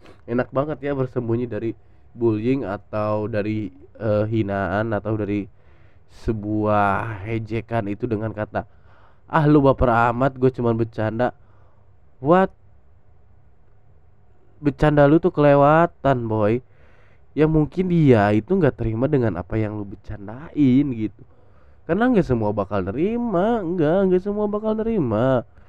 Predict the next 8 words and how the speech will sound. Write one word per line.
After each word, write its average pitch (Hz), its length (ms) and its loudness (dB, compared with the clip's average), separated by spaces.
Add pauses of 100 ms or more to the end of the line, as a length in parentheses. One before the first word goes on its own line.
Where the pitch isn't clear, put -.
(380)
Semua 220 300 2
kepala 247 400 4
itu 269 160 0
berbeda-beda. 156 800 2
Ada 208 180 -2
yang 180 240 2
jokesnya 147 400 -2
emang 139 160 -4